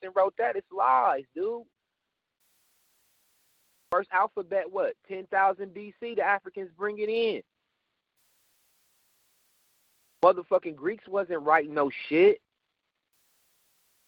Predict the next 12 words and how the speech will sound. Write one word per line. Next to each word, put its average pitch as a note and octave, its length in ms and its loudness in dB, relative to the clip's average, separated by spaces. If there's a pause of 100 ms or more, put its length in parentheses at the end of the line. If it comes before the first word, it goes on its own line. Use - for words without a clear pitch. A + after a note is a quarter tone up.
(160)
We G#3+ 80 -6
gave F#3+ 320 4
them A#3 240 2
an C3 80 -2
alphabet. C3+ 640 0 (100)
So, D3+ 300 -4 (720)
again, D3 500 0 (180)
people E3+ 320 0
ain't E3 180 2
e-, E3 80 -2
but - 260 0
people - 260 -4